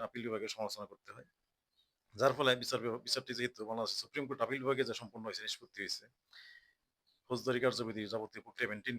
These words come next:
করে, বিশেষ করে আসামিদের আপিলের পর আবার রিভিউরও সুযোগ দেওয়া হয়েছে। তারপর মূলত বিচারিক কার্যক্রমটি দণ্ড কার্য-, কার্যকর করা হয়েছে। যার ফলে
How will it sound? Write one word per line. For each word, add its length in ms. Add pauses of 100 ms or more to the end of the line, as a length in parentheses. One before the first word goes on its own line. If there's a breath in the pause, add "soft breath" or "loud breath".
করে, 120 (400)
বিশেষ 220
করে 180
আসামিদের 380
আপিলের 320
পর 160
আবার 160
রিভিউরও 360
সুযোগ 240
দেওয়া 140
হয়েছে। 220 (440)
তারপর 360
মূলত 220 (520)
বিচারিক 360
কার্যক্রমটি 600 (200)
দণ্ড 180 (100)
কার্য-, 300
কার্যকর 320
করা 160
হয়েছে। 200 (1040 loud breath)
যার 180
ফলে 180